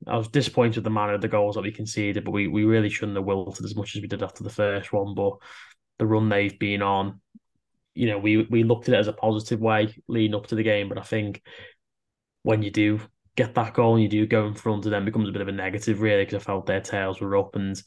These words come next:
a couple of their players start playing much better than I've watched them play over the last, uh, sort of four, six weeks or whatever. So very disappointed with the man of the goal. So I'm sure Sean Dyche would have said this to them, though. Um, whereas I think previous managers maybe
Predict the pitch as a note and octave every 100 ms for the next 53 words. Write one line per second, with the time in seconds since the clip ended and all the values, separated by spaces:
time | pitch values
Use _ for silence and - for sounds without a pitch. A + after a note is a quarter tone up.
0 | - - - _ - A2+ A#2 A2+ G2+ G2+
1 | G2 G#2 G2+ G2 - G2+ F#2+ - G2+ G2+
2 | G2 - _ A#3 - A#2+ A2 - G#2 -
3 | G#2+ G2+ G2+ G#2 - A2 G#2 G#2+ G2+ G2
4 | G2+ G2 F#2+ - - - _ - - G#2
5 | G2+ G#2+ - - - G#2+ G2+ - A2 -
6 | G2+ A2 G2+ G2 G2 - G2+ G2+ - _
7 | _ _ _ _ _ G2+ - - - -
8 | A#2 G#2 - G#2+ G2+ G#2+ G#2 G2+ G2 G2
9 | G2+ G2+ G2 G2 A2+ G2 A2 C#3+ A#2+ -
10 | G2 F#2+ F#2+ - G2 G2+ F#2 G#2 F#2+ -
11 | G2 G2 G2 G2 G2 G2 - - - _
12 | _ G#2 G2 F#2+ F#2+ F#2+ F#2 F#2+ G2+ F#2+
13 | - - - - A2+ G2+ F#2 F2+ G2+ G2
14 | F#2+ G2+ G2 F#2+ F#2+ -